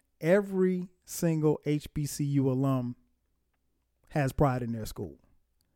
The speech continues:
There's nobody that, <laughs> that hates their school. Now, they may not like some of the things that their school has done or what have you. Or they might not like the fact that the basketball team sucks or the football team hadn't won homecoming in ten years, but <laughs>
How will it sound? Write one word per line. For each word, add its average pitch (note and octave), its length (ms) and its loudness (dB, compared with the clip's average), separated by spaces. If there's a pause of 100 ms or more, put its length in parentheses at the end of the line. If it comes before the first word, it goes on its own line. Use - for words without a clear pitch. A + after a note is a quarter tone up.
(160)
There's D3+ 200 4
nobody D#3 540 4
that, B2+ 200 -2 (180)
<laughs> - 420 -10
that C3+ 160 0
hates C#3+ 240 2
their C#3 160 0
school. C#3 180 0
Now, C3+ 160 2
they E3 200 6
may G#3 340 4 (100)
not E3 260 -2
like D#3 240 0
some E3+ 140 2
of D3+ 60 2
the C#3+ 80 2
things C#3+ 260 0
that C3 80 -6
their C3+ 140 0
school C#3 300 -4
has B2 200 -2
done C#3 320 0
or C#3 60 2
what C#3 160 2
have C#3+ 200 -2
you. B2 120 -4
Or A#2 40 -6
they C#3 120 0
might C#3 240 -4
not C3 240 -6 (420)
like C#3 240 -2
the C3 80 -6
fact C#3+ 300 -2
that B2+ 80 -2
the G#2+ 80 -10
basketball C#3 500 0
team C#3 320 -2
sucks C#3 380 -2
or A#2 240 -6
the A2+ 100 -14
football D3 380 0
team C#3+ 220 0
hadn't C3+ 220 -2
won C#3 220 0
homecoming C#3 540 0
in C3+ 80 0
ten C#3+ 240 0
years, C#3 260 0 (540)
but D3+ 360 2 (220)
<laughs> D#3 100 6